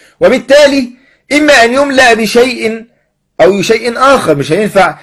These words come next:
يعني ي-، ي-، تزاحم هذه الأمور. يبقى الإنسان بطبيعته بيتغير ويسعى للحركة، لا يستطيع أن يتوقف، وهذه الحركة تكون لسد رغباته، وهذا ال-، وهذه الحركة لسد الرغبات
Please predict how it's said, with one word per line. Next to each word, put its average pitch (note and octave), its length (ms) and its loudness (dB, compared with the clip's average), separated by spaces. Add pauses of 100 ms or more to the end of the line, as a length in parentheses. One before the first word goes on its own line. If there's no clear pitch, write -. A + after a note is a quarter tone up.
(160)
يعني B2+ 440 -4
ي-، B2 420 -10
ي-، C3+ 80 -6 (100)
تزاحم G3+ 460 0
هذه G#3 300 0
الأمور. A#3 440 -2 (840)
يبقى C3 180 -2
الإنسان G#3+ 460 0
بطبيعته E3+ 800 0 (280)
بيتغير F3 680 2 (720)
ويسعى F#3+ 560 2
للحركة، G3 560 -2
لا D3+ 180 2
يستطيع F#3 440 -2
أن F3+ 60 -4
يتوقف، F3+ 480 -6 (320)
وهذه F#3+ 380 0
الحركة F#3 400 -2
تكون F#3 380 -4
لسد G3 340 0
رغباته، G3+ 680 2
وهذا A3 560 2
ال-، G3 220 -2
وهذه G#3+ 400 4
الحركة F3+ 440 0
لسد A3 360 0
الرغبات A3 380 4